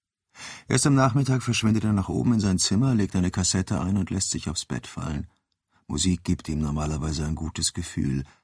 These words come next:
aber gerade will es sich nicht einstellen. Und es dauert einige Augenblicke, bis er versteht, warum. Irgendetwas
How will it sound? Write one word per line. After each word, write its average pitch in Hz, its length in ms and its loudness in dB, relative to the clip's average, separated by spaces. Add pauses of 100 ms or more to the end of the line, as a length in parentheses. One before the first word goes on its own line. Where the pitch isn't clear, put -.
(280)
aber 67 160 -10
gerade 73 500 -6
will 78 140 -4
es 78 120 -4
sich - 260 -10
nicht - 400 -6
einstellen. 60 600 -10 (460)
Und - 140 -8
es 82 100 -2
dauert 78 300 -4
einige 76 280 -4
Augenblicke, 80 460 -4
bis - 160 -4
er - 60 -6
versteht, - 400 -8
warum. 80 440 -2 (1000)
Irgendetwas - 640 -8